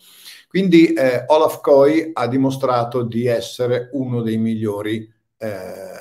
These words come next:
velocisti del, del Giro d'Italia. Andando avanti però con le giornate, il giorno dopo una tappa abbastanza movimentata che ha visto una lotta in famiglia, perché,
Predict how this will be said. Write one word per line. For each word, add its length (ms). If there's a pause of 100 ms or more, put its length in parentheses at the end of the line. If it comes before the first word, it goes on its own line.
(520)
velocisti 680
del, 580
del 480
Giro 280
d'Italia. 600 (500)
Andando 420
avanti 500
però 480
con 300
le 300
giornate, 640
il 640
giorno 340
dopo 440
una 180
tappa 640 (480)
abbastanza 1400
movimentata 880
che 120
ha 60
visto 360
una 180
lotta 540
in 100
famiglia, 640
perché, 680